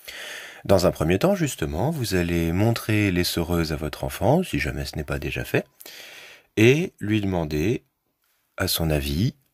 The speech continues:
à quoi sert cet objet, comment il fonctionne. Vous pouvez le laisser le manipuler, regarder qu'est-ce qui est mobile, qu'est-ce qui est fixe, et cetera.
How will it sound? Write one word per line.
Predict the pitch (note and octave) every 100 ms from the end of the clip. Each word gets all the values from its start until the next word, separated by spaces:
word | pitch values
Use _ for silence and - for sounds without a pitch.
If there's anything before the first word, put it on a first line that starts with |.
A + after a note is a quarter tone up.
| _ -
à | F2+
quoi | - E2+
sert | - D#2+
cet | - C#2+ C#2+
objet, | C#2+ C#2+ C#2+ D2 G#2+ C#3 D3+
comment | - F#2+ E2 D2
il | C#2+
fonctionne. | D2+ C#2 - - C#2 D#2 F#2+ C3+ D3+
Vous | G2
pouvez | E2+ E2 D#2
le | D#2
laisser | D#2+ - D#2+ D#2+ - - - -
le | F2+
manipuler, | F2+ E2+ E2 - D#2 D2+ D2+ D#2 F2 A2+ C3
regarder | E2+ E2 D#2+ D#2+ D#2+
qu'est-ce | E2+ -
qui | - D#2+
est |
mobile, | D#2 D2+ D2 C#2+ A2 B2
qu'est-ce | F#2+ -
qui | - D2+
est | C2+
fixe, | - D#2+ B2+ -
et | -
cetera. | - - - - -